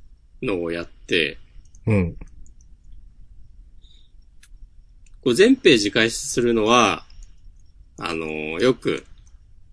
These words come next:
Speaker 1: で、ミュージシャン、バンドがアルバムを出した時とかに、
Speaker 2: うん。
Speaker 1: 全曲解説するっていうね、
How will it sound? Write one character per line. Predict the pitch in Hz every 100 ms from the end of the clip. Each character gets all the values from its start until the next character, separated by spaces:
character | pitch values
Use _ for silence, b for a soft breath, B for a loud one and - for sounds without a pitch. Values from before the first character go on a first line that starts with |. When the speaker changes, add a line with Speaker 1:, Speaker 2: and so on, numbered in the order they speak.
| - - - - - - - - -
Speaker 1:
で、 | 104
ミ | 113
ュ | 151 147
ー | 127
ジ | 101
シ | -
ャ | 78
ン、 | 82
バ | 107 123
ン | 135
ド | 139 139
が | 143 135 131 -
ア | 117
ル | 131
バ | 143 151
ム | 156
を | 151
出 | 160
し | -
た | 117
時 | 104
と | -
か | 90
に、 | 95 107 87 - - - - - - -
Speaker 2:
う | 127
ん。 | 101 - - - - - - - - - - -
Speaker 1:
全 | - 147 180
曲 | 165 170 180
解 | 170 170 165
説 | 123 104 - - - - - - - - -
す | - - 104
る | 87 76 73
っ | -
て |
い | 80
う | 76
ね、 | 76